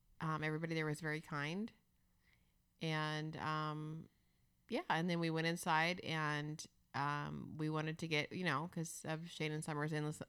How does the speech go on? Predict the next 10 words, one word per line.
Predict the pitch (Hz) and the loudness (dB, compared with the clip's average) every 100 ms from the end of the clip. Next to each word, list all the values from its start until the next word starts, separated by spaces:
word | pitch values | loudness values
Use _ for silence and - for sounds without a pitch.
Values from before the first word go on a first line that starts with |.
| - | 2
endless | 160 160 165 | 4 4 2
search | - 160 - | 0 0 0
for | 170 | -6
coffee, | - 233 190 214 - - - - - - | 0 0 0 -6 -8 -20 -20 -20 -20 -8
we | 180 180 | 2 4
wanted | 170 165 185 | 6 4 2
to | - | 0
try | 220 175 | 4 4
that | 180 175 - | 6 4 4
place, | 190 170 208 - - | 2 4 4 0 -6